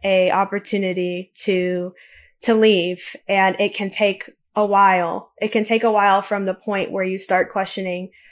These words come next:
to the point where you can actually leave, but you can leave. You can have a life outside of what you've known.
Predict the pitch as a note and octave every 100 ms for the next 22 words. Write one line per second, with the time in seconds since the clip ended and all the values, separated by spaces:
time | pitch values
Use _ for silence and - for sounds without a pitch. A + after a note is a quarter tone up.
0 | _ _ _ - G3+ F#3+ - G3 F#3 -
1 | F#3+ F#3 F3+ F3+ _ _ _ - A3 G#3+
2 | G3 F#3+ F#3+ - F#3+ F3 F3+ F#3 G3+ -
3 | _ - - - - _ G3 G#3 G#3+ G#3
4 | - F#3+ F3 D3+ G2+ A#3 - - A3+ A3
5 | A#3+ A3+ A3 G#3+ G3+ F#3+ F3+ F#3 - F#3+
6 | - G3 F3+ F#3 F#3+ F#3+ - F#3+ G3 F#3
7 | F3 F3 F3+